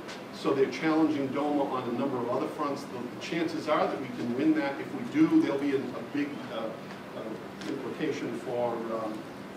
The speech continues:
uh, you know, for, for the defeat of doma across the board. And then finally, there's a good Board of Immigration Appeals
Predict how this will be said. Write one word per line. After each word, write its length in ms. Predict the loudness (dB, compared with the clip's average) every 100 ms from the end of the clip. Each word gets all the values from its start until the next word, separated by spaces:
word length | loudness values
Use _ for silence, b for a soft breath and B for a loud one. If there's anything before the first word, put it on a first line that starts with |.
| -12 -12 -12 -12 -12 -12 -10 -10 -10 -8 -6
uh, 80 | -6 -6 -8 -10 -12 -12 -12 -12 -12 -8
you 80 | -4
know, 80 | -4
for, 260 | 0 0 0
for 180 | 0 0
the 140 | 0
defeat 280 | -2 0 0
of 60 | 0
doma 360 | 2 2 2 4
across 300 | 4 2 0
the 80 | -6 -4
board. 200 | -4 -4 -8 -12 -2
And 140 | 2 2
then 100 | 4
finally, 360 | 4 6 8
there's 160 | 6 4
a 60 | 6
good 280 | 6 6 2 -4 2
Board 160 | 4
of 100 | 4
Immigration 400 | 4 4 2 0
Appeals 400 | -2 -2 0 0